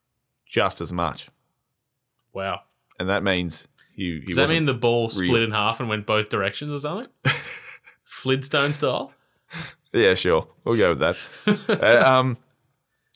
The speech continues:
Speaker 1: and then we played. Then I had. Then we played.
Speaker 2: <laughs> Yeah, what do we play next?
Speaker 1: I don't know who we is, but we are. Uh, Smash Court Tennis Pro Tournament two.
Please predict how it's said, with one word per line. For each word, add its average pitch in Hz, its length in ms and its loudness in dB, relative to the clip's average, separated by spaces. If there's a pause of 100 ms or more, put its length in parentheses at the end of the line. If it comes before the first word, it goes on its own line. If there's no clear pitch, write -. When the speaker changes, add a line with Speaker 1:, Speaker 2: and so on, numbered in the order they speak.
(100)
Speaker 1:
and 160 120 4
then 180 100 4
we 175 120 4
played. 131 300 4
Then 170 140 4
I 151 60 2
had. 113 280 0 (320)
Then 165 160 2
we 135 140 2
played. 80 320 -2 (300)
Speaker 2:
<laughs> 131 100 -8 (480)
Yeah, 135 200 2
what 127 80 2
do 156 60 2
we 175 100 4
play 151 160 0
next? 123 340 -4 (400)
Speaker 1:
I 135 80 0
don't 147 140 4
know 123 80 4
who 110 120 4
we 107 300 4
is, 87 220 -4 (240)
but 90 140 -2
we 98 200 2
are. 85 320 0 (460)
Uh, 101 240 4
Smash 160 340 0
Court 135 300 2
Tennis 120 360 0
Pro 123 280 2
Tournament 113 460 -2
two. 90 260 -2